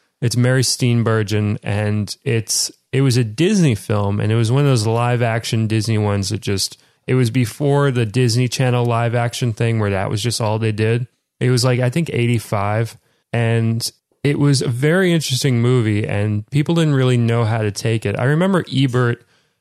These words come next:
kinda trashing it, but sorta liking it at the same time. And it's got a very great tonal shift where there's a lot of realism and there's a lot of very real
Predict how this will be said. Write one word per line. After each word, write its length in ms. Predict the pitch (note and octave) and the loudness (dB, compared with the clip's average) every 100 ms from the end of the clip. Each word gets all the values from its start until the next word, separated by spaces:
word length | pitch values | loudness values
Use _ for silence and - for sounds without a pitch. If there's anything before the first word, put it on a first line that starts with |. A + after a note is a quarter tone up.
| - | -6
kinda 280 | C#3+ B2 A#2 | -2 0 0
trashing 580 | - A#2+ A#2 A2+ C3 A#2 | 0 0 0 0 0 2
it, 340 | A#2+ A#2 A2 | 0 -2 -2
but 200 | A2 G#2+ | -2 -2
sorta 380 | - A#2 G#2+ A2 | 0 0 2 0
liking 420 | G#2+ G#2+ A2 A2 | 0 -2 -2 -2
it 80 | G#2+ | 0
at 140 | G#2+ | -2
the 100 | B2 | -2
same 340 | A2 A2+ A2 G#2 | -2 0 -2 -2
time. 480 | A2 G2+ G#2 A2 - _ _ _ _ - | -2 0 -2 -4 -6 _ _ _ _ -4
And 460 | A#2+ A#2 A#2 A#2 - _ _ - | 0 2 2 0 -4 _ _ -4
it's 240 | B2+ - | -2 0
got 180 | D3 D3 | 0 0
a 60 | B2 | 0
very 400 | A2+ D3 E3 D#3+ | 0 0 2 0
great 520 | B2 C3+ C3 B2 - _ _ - | 0 0 2 0 -4 _ _ -10
tonal 420 | - B2 B2 A2+ | -2 0 2 0
shift 580 | - - A#2+ G#2+ - - | -4 -2 -2 -2 -4 -10
where 460 | A#2 A2 G#2 G2+ G2 _ _ _ _ _ - | -4 -2 0 -2 -6 _ _ _ _ _ -2
there's 160 | C3+ B2 | 0 2
a 60 | |
lot 260 | C3 C#3+ D#3 | 0 0 2
of 100 | A#2+ | 2
realism 640 | A#2+ B2+ C3 B2+ B2 A#2+ | 2 2 2 2 2 2
and 260 | A#2+ A2 A2 | 0 -2 0
there's 160 | G#2 | 0
a 60 | A2 | -2
lot 280 | A#2 A#2 B2+ | -2 0 0
of 100 | G#2 | -2
very 500 | G2+ A2 B2 B2+ A#2 | -2 -2 0 2 0
real 680 | G#2 A2 A2+ A2+ A2+ A2 | 0 0 2 2 0 -2